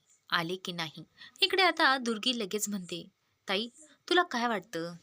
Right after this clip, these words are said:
अधिपती घरला येतील की तिकडे जातील?" त्यावर भुवनेश्वरी लगेच म्हणते, "आमचा लेक आहे, आम्हासनी चांगलं ठाव आहे, ते आमच्याकडंच येतील." पण आता भुवनेश्वरीच्या चेहऱ्यावर मात्र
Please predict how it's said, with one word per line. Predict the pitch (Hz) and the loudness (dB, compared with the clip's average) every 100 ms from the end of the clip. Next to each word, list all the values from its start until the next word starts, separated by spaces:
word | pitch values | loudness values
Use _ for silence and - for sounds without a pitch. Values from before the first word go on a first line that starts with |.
| _ - | _ -8
अधिपती | 185 202 202 196 233 214 202 | -6 -4 -4 -4 -4 -4 -4
घरला | 190 208 233 | -4 -2 -2
येतील | 226 - 311 - _ _ _ _ - - - | 0 2 0 0 _ _ _ _ -20 -20 -2
की | 294 285 247 240 240 | 2 4 4 0 -2
तिकडे | 262 247 262 | -4 2 2
जातील?" | 240 208 202 196 202 202 _ _ - | 2 -2 -4 -4 -4 -8 _ _ -4
त्यावर | 330 302 285 262 | 0 2 0 0
भुवनेश्वरी | 233 233 233 240 233 | -2 0 0 0 -2
लगेच | 226 180 175 | -4 -6 -6
म्हणते, | 175 165 165 - _ _ _ _ - | -6 -10 -12 -14 _ _ _ _ -8
"आमचा | 190 185 202 | -8 -4 -6
लेक | 185 175 - | -4 -6 -8
आहे, | 156 - _ _ _ _ _ - | -12 -14 _ _ _ _ _ -6
आम्हासनी | 202 214 233 - 233 220 220 - | -2 0 -2 -2 -2 -2 -2 -2
चांगलं | 208 190 196 | -2 -2 -4
ठाव | 190 190 | -4 -6
आहे, | 180 180 180 | -4 -4 -4
ते | 180 208 | -4 -6
आमच्याकडंच | 190 175 185 175 175 185 180 | -6 -6 -6 -6 -6 -6 -6
येतील." | 165 165 156 _ _ _ _ - - - - - - | -8 -8 -10 _ _ _ _ -20 -20 -20 -20 -6 2
पण | 349 330 | 4 4
आता | 254 - 269 208 196 196 _ - - _ - - _ _ - - - _ _ - | 2 2 4 4 0 -6 _ -20 -20 _ -20 -20 _ _ -20 -20 -20 _ _ -4
भुवनेश्वरीच्या | 208 262 277 294 320 302 320 302 | 0 2 4 4 4 4 2 4
चेहऱ्यावर | 285 247 254 240 226 220 233 | 4 4 4 2 2 0 0
मात्र | 214 - 226 226 | 0 0 0 0